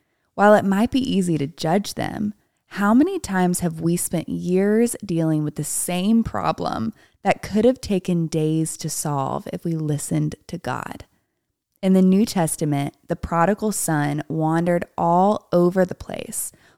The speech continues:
walking on the wild side wherever he wanted, before he finally returned to his father's house. I think we all have a little bit of wanderer in us. Don't we all get off the path of life at times?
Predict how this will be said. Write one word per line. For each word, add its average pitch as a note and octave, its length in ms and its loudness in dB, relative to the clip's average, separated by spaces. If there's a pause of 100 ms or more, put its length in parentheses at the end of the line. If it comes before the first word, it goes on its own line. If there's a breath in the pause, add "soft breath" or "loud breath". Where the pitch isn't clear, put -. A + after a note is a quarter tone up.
walking F#3 460 4
on F#3 100 2
the E3+ 80 0
wild E3 460 0
side C#3 340 -4
wherever E3 460 -2
he F#3+ 180 -4
wanted, - 560 -6 (460)
before F#3 340 2
he G#3+ 180 0
finally E3+ 380 0
returned D3+ 680 -2
to - 100 -12
his D3+ 220 -4
father's C#3 400 -6
house. - 520 -8 (680)
I F#3 80 0
think B3+ 280 2
we F4+ 180 2
all F3+ 240 2
have F3 220 -4
a E3+ 60 -2
little D#3+ 320 0
bit D#3+ 160 -2
of D3 160 -4
wanderer C#3 580 -4
in C#3+ 160 -8
us. - 460 -12 (460)
Don't F#3+ 200 2
we C#4 120 4
all G#3+ 280 0
get G#3 300 -4
off E3 300 -4
the F3 80 -4
path D#3 420 -6
of - 180 -10
life C#3+ 300 -6
at - 160 -10
times? G#3+ 600 -4